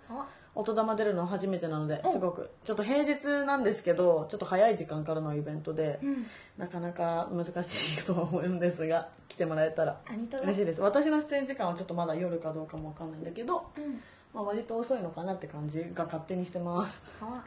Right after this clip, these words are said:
Speaker 2: い。そして、えー、七、八と行われるアイドル横丁、私は七日に出演します。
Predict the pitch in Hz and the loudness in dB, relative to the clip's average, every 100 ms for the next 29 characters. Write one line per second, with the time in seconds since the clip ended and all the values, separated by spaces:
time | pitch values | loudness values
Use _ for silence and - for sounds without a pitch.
0 | - - 254 254 311 220 208 208 - 240 | -14 -4 -4 0 4 8 8 6 0 2
1 | 247 233 196 185 226 202 202 202 - 170 | 2 4 2 4 4 4 2 0 2 2
2 | 170 185 175 170 165 220 247 262 262 208 | 4 2 2 2 6 6 8 4 4 2
3 | 165 175 214 208 196 254 294 294 285 285 | 2 2 4 4 6 4 4 2 2 -4
4 | 240 233 226 220 220 220 | -2 -2 0 2 2 2